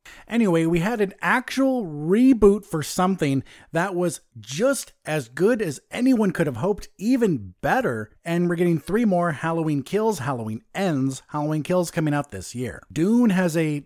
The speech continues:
twenty, of course, twenty twenty, 'cause it's this year. Dune has a December eighteenth release date, and Bond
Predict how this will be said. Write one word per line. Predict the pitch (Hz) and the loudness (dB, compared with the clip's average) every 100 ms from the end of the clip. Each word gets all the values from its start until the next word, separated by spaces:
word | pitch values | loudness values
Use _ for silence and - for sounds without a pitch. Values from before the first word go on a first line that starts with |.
| - | -8
twenty, | 175 190 180 165 156 - | -4 -2 -2 -4 -4 -10
of | 117 | -8
course, | 143 123 | -6 -6
twenty | - 117 | -6 -8
twenty, | 117 120 | -6 -4
'cause | 139 151 | -2 -4
it's | 151 139 | -4 -2
this | |
year. | 185 156 | -2 0
Dune | 175 196 196 | 2 4 4
has | 226 190 | 2 0
a | 175 | 0
December | 160 - 170 - | -2 -2 -2 -2
eighteenth | 170 - - 185 240 - | -4 -6 -4 0 0 -2
release | 143 143 135 - | -4 -2 -4 -2
date, | 160 170 - - - _ | -4 -4 -14 -20 -20 _
and | 135 135 117 101 | -8 -6 -6 -8
Bond | 151 160 190 202 202 | -6 -4 -2 -4 -6